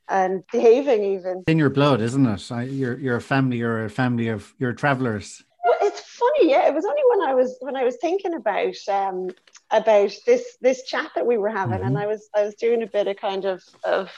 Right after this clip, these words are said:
Speaker 1: looking at, you know, our, our family, and, and we wouldn't be, we wouldn't be kind of known for being a mad traveling family, but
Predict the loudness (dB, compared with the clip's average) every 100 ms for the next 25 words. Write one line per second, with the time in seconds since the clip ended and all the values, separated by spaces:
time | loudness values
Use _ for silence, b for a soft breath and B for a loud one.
0 | _ -6 -4 -4 -6 -6 -10 -6 -2 0
1 | 0 -2 2 2 2 -4 -4 -4 -4 -4
2 | -6 b b b _ _ _ _ -2 0
3 | -2 -8 -18 _ _ _ -20 -16 -14 -4
4 | 0 2 2 2 2 0 -2 -8 -6 -4
5 | -2 -2 -2 -4 -2 0 2 2 2 -2
6 | -6 -6 -6 -8 -8 -4 -4 -4 -10 -10
7 | -10 -8 -10 -8 -4 -4